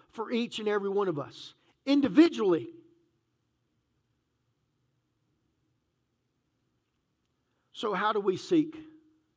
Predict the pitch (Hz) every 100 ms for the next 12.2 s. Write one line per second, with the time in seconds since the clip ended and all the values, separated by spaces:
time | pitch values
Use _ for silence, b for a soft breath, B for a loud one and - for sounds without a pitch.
0 | - 156 135 85 - _ _ _ _ _
1 | _ _ _ _ _ _ _ _ _ _
2 | _ _ _ _ _ _ _ _ _ _
3 | _ _ _ _ _ _ _ _ _ _
4 | _ _ _ _ - 208 247 196 160 -
5 | 170 - - 135 - - _ _ _ _
6 | _ _ _ _ _ _ _ _ _ _
7 | _ _ _ _ _ _ _ _ _ _
8 | _ _ _ _ _ _ _ - 180 175
9 | 190 160 - - 170 - 127 117 _ _
10 | _ _ _ _ _ _ _ _ _ _
11 | _ _ _ _ _ _ - 262 254 220
12 | 175 107